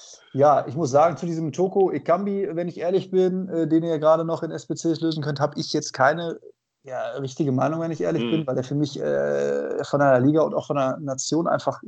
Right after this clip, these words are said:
Speaker 1: grad nicht so in Frage kommt. Außerdem bin ich, äh, noch böse auf Foot, weil ich hab den als Weekend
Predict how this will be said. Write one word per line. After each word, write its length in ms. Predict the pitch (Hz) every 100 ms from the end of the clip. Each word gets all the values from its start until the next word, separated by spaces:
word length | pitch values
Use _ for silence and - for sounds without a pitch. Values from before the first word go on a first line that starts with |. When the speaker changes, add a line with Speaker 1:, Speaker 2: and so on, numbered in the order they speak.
| 180
Speaker 1:
grad 220 | 151 147
nicht 140 | 160 -
so 100 | 143
in 80 |
Frage 320 | 131 147 160 165
kommt. 300 | 170 160 - _ _ _
Außerdem 320 | 143 131 151
bin 120 | 143 151
ich, 160 | 147
äh, 240 | 143 135 135
noch 180 | 135
böse 340 | 117 131 165 165
auf 260 | 160 160 -
Foot, 320 | - 165 160
weil 180 | 131 135
ich 100 | 135
hab 120 | 147
den 240 | 156 143 139
als 280 | - 139 131
Weekend 440 | 135 143 165 143